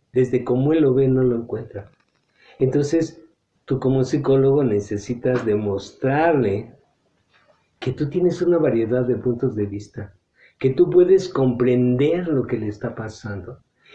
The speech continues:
y que tú puedes darle una alternativa, que aunque él vea el panorama totalmente oscuro,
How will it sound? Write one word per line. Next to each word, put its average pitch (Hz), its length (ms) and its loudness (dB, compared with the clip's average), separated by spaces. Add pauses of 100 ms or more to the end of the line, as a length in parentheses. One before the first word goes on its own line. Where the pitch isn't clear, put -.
(100)
y 131 120 -2
que 135 100 0
tú 156 120 -2
puedes 170 360 2
darle 156 280 2
una 156 280 2
alternativa, 110 1080 -6 (560)
que - 80 -4
aunque 131 400 2
él 139 120 2
vea 127 180 2
el 120 100 -2
panorama 110 560 -2
totalmente 113 640 -4
oscuro, 175 600 0